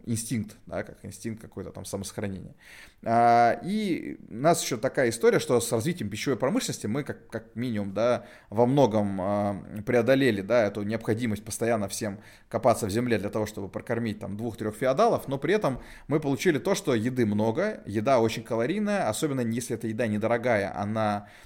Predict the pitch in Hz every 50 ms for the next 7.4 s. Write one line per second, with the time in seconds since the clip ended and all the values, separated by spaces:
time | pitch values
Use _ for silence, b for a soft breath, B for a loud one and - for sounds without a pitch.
0 | B B - - 107 110 120 117 113 110 107 110 120 131 147 151 151 139 123 120
1 | - - - - 90 - - - 80 110 113 107 104 104 101 104 104 98 95 -
2 | - - - _ _ _ _ _ _ - - 127 117 127 113 123 - - - 139
3 | 131 120 104 110 120 - 160 156 165 175 170 175 190 190 175 - 180 175 160 -
4 | 117 113 113 - 117 104 104 113 120 113 101 113 120 131 123 110 98 - 107 -
5 | 120 117 120 110 104 101 - 107 107 104 107 123 113 101 104 - - 104 104 -
6 | 123 107 104 - - 104 117 123 156 208 226 180 131 123 - 117 131 135 113 -
7 | - 147 143 - - 110 101 101